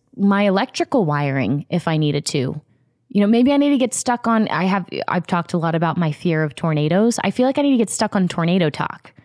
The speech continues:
Like, if there was, like, safety talk, like, you know, natural disaster safety talk, that's my lane.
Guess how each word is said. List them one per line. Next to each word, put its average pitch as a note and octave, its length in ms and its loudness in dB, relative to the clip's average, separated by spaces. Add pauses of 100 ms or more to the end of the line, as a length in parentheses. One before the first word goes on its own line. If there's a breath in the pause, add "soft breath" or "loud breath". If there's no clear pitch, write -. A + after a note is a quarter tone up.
(380 soft breath)
Like, F#3+ 120 -2
if G#3 140 -4
there C4+ 140 2
was, C#4 140 0
like, G#3 160 -2
safety - 680 0
talk, C4+ 480 -2 (720)
like, F3+ 200 -4 (240)
you G3 120 0
know, D#3+ 320 -2 (380)
natural G#3+ 640 0
disaster F#3 760 0
safety F#3 760 -2 (200)
talk, C#3+ 440 -4 (640 soft breath)
that's G#3 540 -2
my F3 180 0
lane. D#3 520 0